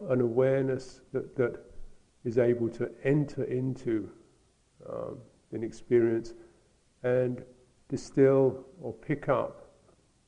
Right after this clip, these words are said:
the, the salient characteristic, the, the tone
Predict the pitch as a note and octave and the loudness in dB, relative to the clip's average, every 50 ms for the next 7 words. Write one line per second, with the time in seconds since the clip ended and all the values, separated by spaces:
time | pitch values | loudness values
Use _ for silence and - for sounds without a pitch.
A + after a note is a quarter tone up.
0 | _ _ D3 C3+ B2 A#2+ A#2+ A#2 A2 A2+ - - - B2 A#2+ A2 - - - - | _ _ -12 -8 -8 -6 -6 -8 -10 -12 -16 -16 -12 -10 -10 -10 -10 -14 -4 -2
1 | B2+ B2 A#2+ B2 A#2 A#2 A#2+ - - B2+ A2+ A2+ A2 - - C3 A#2 - - - | 0 0 2 4 2 2 2 0 -2 0 0 2 0 -2 -2 -2 -2 -2 -2 -10
2 | A2+ - - A2+ - - - A2+ - - - - C3 B2+ B2 A#2+ A#2 G#2+ G2+ G2+ | -12 -10 -10 -14 -14 -10 -10 -10 -10 -10 -4 2 4 6 6 6 4 2 0 -2
3 | G#2 | -8